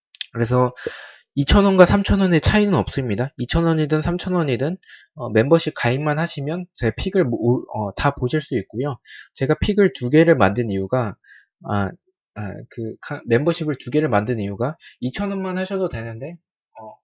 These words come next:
혹시나 뭐 제가 후원 계좌나 이런 부분을 받고 있지 않기 때문에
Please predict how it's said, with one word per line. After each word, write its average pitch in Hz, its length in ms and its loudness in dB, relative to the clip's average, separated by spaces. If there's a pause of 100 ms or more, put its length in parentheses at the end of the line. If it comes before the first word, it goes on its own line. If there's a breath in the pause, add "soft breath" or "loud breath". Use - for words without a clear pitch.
혹시나 165 520 -8 (240)
뭐 113 200 -6
제가 113 440 0
후원 196 180 -4
계좌나 151 340 0
이런 123 260 -2
부분을 127 400 -6
받고 - 480 -8
있지 185 200 -8
않기 95 280 -10
때문에 123 420 -8